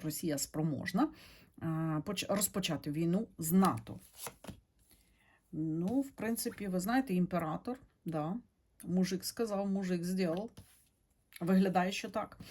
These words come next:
Тому я навіть не буду, імператор вже говорить. Угу. Бачите, з усім світом. Карта говорить так. Карта, карти говорять так. Карта світу, два старших аркана, стопроцентово. А, тобто литовські спецслужби не думають про це.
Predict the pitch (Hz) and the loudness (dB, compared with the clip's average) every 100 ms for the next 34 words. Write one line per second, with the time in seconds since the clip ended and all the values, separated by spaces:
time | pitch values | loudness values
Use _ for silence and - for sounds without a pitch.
0 | - - - 202 220 220 220 214 208 202 | -14 -14 -8 -2 2 6 6 6 2 0
1 | 214 190 185 226 - - 208 196 202 214 | -2 0 0 -2 -4 -4 0 4 4 4
2 | 202 180 196 202 165 151 139 151 - - | 2 -2 0 2 0 -2 -4 -6 -10 -20
3 | _ _ _ _ _ - 175 185 262 269 | _ _ _ _ _ 0 4 6 4 2
4 | - - 165 208 - - 170 185 240 233 | -12 -6 2 2 2 0 2 2 4 4
5 | - 208 202 156 139 - - - - - | 4 0 0 -2 -2 -10 -16 -16 -2 2
6 | 202 185 175 180 185 202 185 226 214 - | 4 4 2 2 2 2 0 -4 -6 -16
7 | - _ _ _ - - 202 196 233 208 | -20 _ _ _ -6 6 6 8 2 2
8 | - 185 196 240 226 196 202 214 - 151 | 2 4 6 4 4 2 2 0 0 0
9 | - 202 190 165 - 202 226 320 302 - | 2 2 4 4 4 4 2 2 0 0
10 | 160 190 269 - 196 185 202 202 185 190 | 2 8 8 8 4 4 0 0 4 4
11 | 165 175 - 226 226 214 202 196 185 156 | 4 2 2 2 2 6 6 6 2 0
12 | 139 - - - - - - - - 185 | 0 -4 -12 -10 -10 -10 -12 -2 6 6
13 | 185 233 - 214 247 302 277 - 262 - | 8 4 6 6 8 8 8 8 8 6
14 | 233 220 254 285 277 233 269 254 214 202 | 4 8 10 10 8 10 10 12 10 8
15 | 220 233 233 190 233 190 147 127 - - | 8 8 8 8 10 10 8 6 0 -4
16 | 139 - - | -2 0 -2